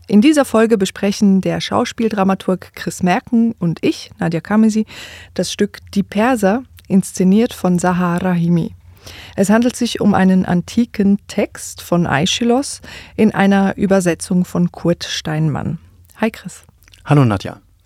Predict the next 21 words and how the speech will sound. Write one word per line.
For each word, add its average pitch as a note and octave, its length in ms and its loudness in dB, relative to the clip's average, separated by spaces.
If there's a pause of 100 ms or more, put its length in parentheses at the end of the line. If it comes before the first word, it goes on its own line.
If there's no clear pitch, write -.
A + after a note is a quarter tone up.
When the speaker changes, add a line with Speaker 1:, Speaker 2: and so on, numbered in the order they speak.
(500)
Speaker 1:
Lass G#3+ 240 0
uns A3 160 -6
gleich F#3+ 380 2
auf, - 320 0
äh, F3+ 280 2 (100)
diesen F3 280 0
Text - 420 -6
eingehen. F3 720 0 (380)
Was - 540 -6
sind F3+ 200 0
so F3 140 -4
die E3+ 160 -6
wichtigsten F3+ 720 -4 (680)
Punkte, A#3 340 2
die E3+ 140 0
man E3 180 -2
dazu E3+ 300 -6
sagen E3 320 -4
kann? E3+ 180 -4
Was E3+ 180 -4
müsste E3 480 -4